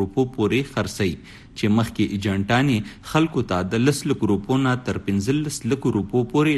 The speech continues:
لګوي. د ګردو ډاکټران وایي چې ګرده د بدن اهم جز دی، کوم چې د بدن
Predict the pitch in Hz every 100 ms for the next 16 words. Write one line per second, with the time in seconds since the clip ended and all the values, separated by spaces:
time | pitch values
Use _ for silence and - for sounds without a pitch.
0 | 98 80 82 73 - - 113 117 131 135
1 | 180 175 - 117 127 123 123 156 170 -
2 | 95 98 110 107 117 151 131 90 95 92
3 | 131 135 139 123 131 98 98 98 87 71
4 | - - - - 143 147 117 113 - -
5 | 110 92 104 101 147